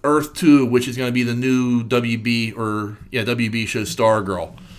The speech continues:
Um, they, they, they show, um, another Earth with the, uh, the Titans from the, uh, the D C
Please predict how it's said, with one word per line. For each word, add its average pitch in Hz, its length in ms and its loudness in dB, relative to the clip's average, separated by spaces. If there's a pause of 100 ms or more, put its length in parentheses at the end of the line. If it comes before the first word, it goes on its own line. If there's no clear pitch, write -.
(280)
Um, 107 420 -2
they, 120 160 -4
they, 120 260 -2
they 120 420 -8
show, 123 600 0
um, 110 420 -2
another 120 460 -2
Earth 117 400 -4
with 113 260 -6
the, 110 220 -4
uh, 101 200 -2 (380)
the 104 100 -6
Titans 120 680 0
from 101 360 -4
the, 101 200 -4
uh, 98 80 -4
the 98 100 -4
D 104 260 -4
C 101 460 -6